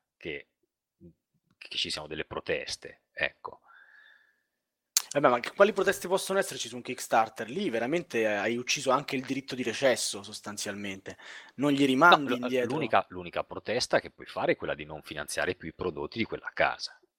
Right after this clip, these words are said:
Speaker 2: Ok, questo si fa con una casa editrice normale,
Speaker 1: No,
Speaker 2: giusto?
Speaker 1: anche con una su Kickstarter.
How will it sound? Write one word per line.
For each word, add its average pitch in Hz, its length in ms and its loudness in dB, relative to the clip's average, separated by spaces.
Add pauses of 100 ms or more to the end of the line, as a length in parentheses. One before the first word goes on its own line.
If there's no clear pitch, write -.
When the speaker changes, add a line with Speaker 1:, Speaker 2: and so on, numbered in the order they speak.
(1400)
Speaker 2:
Ok, 104 600 2
questo 196 260 4
si 143 140 0
fa 147 240 6
con 151 180 -2
una 113 160 -6
casa 120 180 -4
editrice 123 360 -6
normale, 104 580 2 (300)
Speaker 1:
No, - 100 6
Speaker 2:
giusto? 139 200 0
Speaker 1:
anche - 180 2
con 90 160 -2
una 73 120 0
su - 120 -6
Kickstarter. - 880 -6